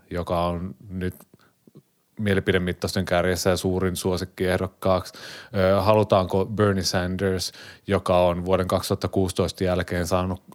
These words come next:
niin kuin suurimman osan niistä keskeisistä tavoitteistaan demokraattien valtavirtaan? Onko sitten Elizabeth Warren, joka ei ole ihan niin radikaali kuin Bernie, mutta kuitenkin niin kuin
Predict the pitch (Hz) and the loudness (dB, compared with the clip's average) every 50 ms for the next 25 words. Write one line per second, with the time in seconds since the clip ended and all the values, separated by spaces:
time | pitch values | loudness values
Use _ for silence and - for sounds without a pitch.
0 | - - 107 104 107 113 - - 95 - - 120 131 131 123 120 113 104 98 98 | -12 -10 -8 -6 -6 -8 -6 -6 -6 -2 2 4 6 6 6 6 6 4 4 2
1 | 101 - 110 110 104 - 107 95 90 90 87 - - - - - 107 104 92 - | 0 2 2 2 2 4 2 2 2 0 -2 -4 -6 -8 -4 0 2 2 2 0
2 | - 98 87 85 - 98 90 - 107 101 95 95 95 87 80 - _ - 85 87 | -2 -2 -2 -2 -2 -4 0 2 4 4 4 4 2 2 0 -4 _ -6 -4 -4
3 | 87 - - - 90 87 85 - - - - - - - 104 101 98 95 85 - | -4 -6 -6 -6 -6 -6 -8 -12 -16 -18 -18 -4 2 2 4 4 4 2 0 2
4 | 92 85 82 - 95 92 87 87 95 92 92 87 85 - 87 80 87 82 80 - | 0 0 0 2 0 2 4 6 6 6 6 4 2 0 -2 -2 -2 -8 -8 -10
5 | - - - - 85 82 82 - - - - - - - - - - - - - | -12 -10 -6 -4 -4 -4 -4 -6 -8 -12 -18 -20 -20 -18 -18 -18 -18 -18 -20 -20
6 | _ _ _ _ _ _ - 123 113 110 120 113 110 - - 110 110 110 110 104 | _ _ _ _ _ _ 2 2 4 4 2 2 2 2 2 4 4 4 4 4
7 | 104 92 92 95 - 95 107 113 110 107 98 92 87 78 76 76 - - - - | 2 2 0 0 2 4 6 6 6 6 6 4 2 0 -2 -6 -14 -20 -20 -20
8 | - _ - 98 92 87 - 95 90 - - - - 120 110 104 101 101 110 113 | -14 _ -2 0 0 2 2 2 2 0 -2 -6 -4 0 2 4 4 4 4 4
9 | 117 127 104 98 95 95 104 101 98 92 92 85 90 90 87 85 - 98 98 92 | 4 4 4 2 2 4 4 4 4 4 2 2 2 2 2 2 0 -2 -2 2
10 | 85 101 98 92 87 82 76 80 78 76 - - - - - - - - - 98 | 4 4 4 4 4 0 -2 -6 -8 -10 -10 -14 -18 -18 -18 -18 -18 -14 -10 -8
11 | 92 90 - - 107 107 104 - _ _ _ _ _ - - _ _ - - 110 | -8 -4 -2 -2 -2 -2 -4 -8 _ _ _ _ _ -20 -20 _ _ 0 2 4
12 | 110 90 107 101 92 - 92 87 87 90 90 87 87 85 - 90 87 87 85 | 4 4 4 2 2 0 -2 -2 -2 -2 -2 -2 -2 -2 -2 -4 -4 -4 -6